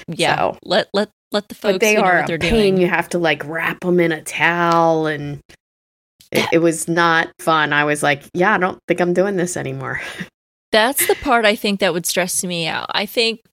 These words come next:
Speaker 1: where I would probably struggle in that challenge, well, I mean, literally everything, honestly, but I
Speaker 2: Mm-hmm.
Speaker 1: think where I would, the, the, where I would really struggle is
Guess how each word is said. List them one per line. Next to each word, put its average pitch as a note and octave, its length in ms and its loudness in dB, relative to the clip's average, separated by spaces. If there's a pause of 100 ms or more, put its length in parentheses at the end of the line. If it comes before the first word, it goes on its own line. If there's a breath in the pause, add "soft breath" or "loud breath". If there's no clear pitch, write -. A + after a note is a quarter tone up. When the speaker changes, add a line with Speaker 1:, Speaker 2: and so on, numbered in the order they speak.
(120)
Speaker 1:
where F3 280 0
I F3 140 2
would F3 200 -4 (120)
probably G3 500 -2
struggle F3+ 680 0
in F3 220 -2
that F3+ 240 -2
challenge, E3+ 360 -4
well, E3 320 4 (100)
I F3 60 -4
mean, E3+ 320 -4
literally F3 420 2
everything, E3 680 -2
honestly, E3 420 0
but E3+ 140 4
I - 20 4
Speaker 2:
Mm-hmm. F3 80 4
Speaker 1:
think F3 180 0
where F3 140 4
I E3 80 4
would, D#3+ 220 -2 (120)
the, F3+ 140 0 (180)
the, B3 140 -2 (800)
where F#3 140 4
I E3+ 60 6
would E3+ 120 0
really F3 220 2
struggle E3+ 380 2
is E3 380 0